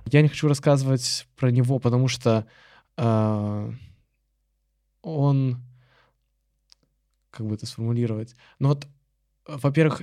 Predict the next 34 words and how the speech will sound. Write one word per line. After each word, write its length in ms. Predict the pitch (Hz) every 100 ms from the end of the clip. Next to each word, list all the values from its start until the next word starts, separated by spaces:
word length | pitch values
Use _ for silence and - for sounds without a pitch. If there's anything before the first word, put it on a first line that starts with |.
| -
у 60 | 135
нас 200 | 139 143
еще 180 | 135 139
нету 280 | 143 139
интеллектуального 640 | 120 123 123 131 127 123 117
права 500 | - 185 208 117 -
на 280 | 110 107 104
этот 260 | 107 - -
проект. 440 | 113 95 - _ - - -
Его 220 | 117 120
можно 220 | 113 110
скопировать, 640 | - 123 185 185 120 - _ _ _ _ _ _ _ _ _ _ -
а 160 | 110 110
мы 240 | 117 117
очень 240 | 117 -
не 20 | 117
хотим, 240 | 117 107
чтобы 220 | - 107
его 120 | 101
скопировали. 600 | 101 - - 110 95 98 - - - -
Вот 320 | 110 110 - -
если 580 | 123 123 123 117 110 -
мы 100 | 135
хотим 260 | 131 135 123
в 20 |
ближайшее 380 | 113 117 110 117
время 140 | 110 -
<laughs> 40 |
оформить 460 | - 120 110 101 - - -
интеллектуальную 440 | 123 110 123 110
собственность 680 | - 180 - 123 107 - -
на 440 | 110 107 101 101 104
эту 220 | 101 107
идею, 340 | 98 101 98